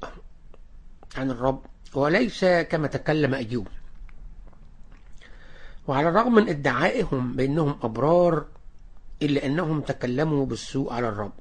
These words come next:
كثيرًا أحبائي ناس تدعي البر،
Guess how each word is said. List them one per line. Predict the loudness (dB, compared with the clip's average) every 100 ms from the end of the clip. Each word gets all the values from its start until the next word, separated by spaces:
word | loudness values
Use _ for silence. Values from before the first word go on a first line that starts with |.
| -16 -10
كثيرًا | -6 -2 0 0 -2
أحبائي | -10 -6 -2 0 0 -2 -4 -10 -18 -18 -16 -16 -6
ناس | 0 0 0
تدعي | -4 0 0 0 -2
البر، | -6 4 4 4